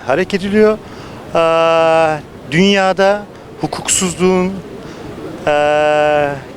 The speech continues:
işte gazetecilerin gözaltında olan en fazla, gözaltında değil, tutuklanan en fazla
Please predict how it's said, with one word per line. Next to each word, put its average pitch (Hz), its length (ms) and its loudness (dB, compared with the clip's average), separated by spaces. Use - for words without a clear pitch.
işte 175 300 -2
gazetecilerin 180 760 2
gözaltında 175 760 0
olan 160 400 4
en 170 180 0
fazla, 160 600 0
gözaltında 139 540 0
değil, 196 160 -6
tutuklanan 160 600 -2
en 175 180 -2
fazla 151 500 -2